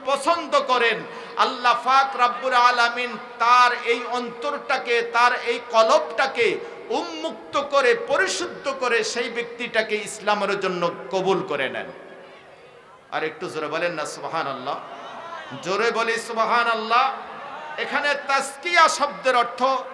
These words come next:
আমরা একটু জেনে নেই, তাজকিয়া কাকে বলে? তাজকিয়া, নফস, তাজকিয়াতুন নফস, অন্তরের পরিশুদ্ধতা। শারীরিক যখন মানুষ অসুস্থ হয়,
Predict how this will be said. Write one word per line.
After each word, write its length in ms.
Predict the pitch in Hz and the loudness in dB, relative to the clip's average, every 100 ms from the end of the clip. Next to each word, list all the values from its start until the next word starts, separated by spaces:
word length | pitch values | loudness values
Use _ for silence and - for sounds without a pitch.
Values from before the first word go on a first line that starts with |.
| - - - | -14 -16 -2
আমরা 300 | 196 226 254 | 0 2 2
একটু 280 | 247 240 247 | 2 0 -6
জেনে 380 | 185 220 220 208 | 0 2 4 4
নেই, 160 | 202 | 2
তাজকিয়া 680 | 190 - 214 - - 208 214 180 | 0 2 0 0 -10 -2 0 0
কাকে 300 | - 170 175 | 0 -4 -2
বলে? 280 | 175 139 202 - - - - - - - - - - - - - | -4 -4 -6 -10 -16 -18 -18 -20 -20 -20 -20 -20 -20 -20 -16 -2
তাজকিয়া, 680 | 226 233 - 254 208 156 - - - - - - - - 143 | -2 -2 -10 -10 -2 -2 -2 -10 -16 -18 -20 -20 -20 -20 -14
নফস, 720 | 170 208 262 - - - - - - | -2 4 4 2 -8 -10 -12 -14 -2
তাজকিয়াতুন 720 | 240 254 - 311 302 285 285 | 0 0 -4 0 2 2 -2
নফস, 500 | 269 247 277 285 - - | -6 2 2 2 -6 -8
অন্তরের 560 | 240 262 262 302 277 277 - | -4 -4 -6 0 2 2 0
পরিশুদ্ধতা। 840 | 247 254 247 233 233 - 202 180 117 - - - - - - - - | -6 -4 -6 -8 -8 -6 -2 0 0 -4 -14 -16 -18 -20 -20 -20 -20
শারীরিক 720 | - - 208 220 247 262 302 - - - | -14 -2 2 2 2 -2 -6 -8 -14 -6
যখন 360 | 226 220 247 | -4 -2 -2
মানুষ 540 | 262 220 214 240 277 - 196 | -2 0 0 0 -4 -6 -4
অসুস্থ 500 | 208 - 294 - 226 | -4 -4 -8 -4 -2
হয়, 440 | 175 170 185 277 | 2 4 4 4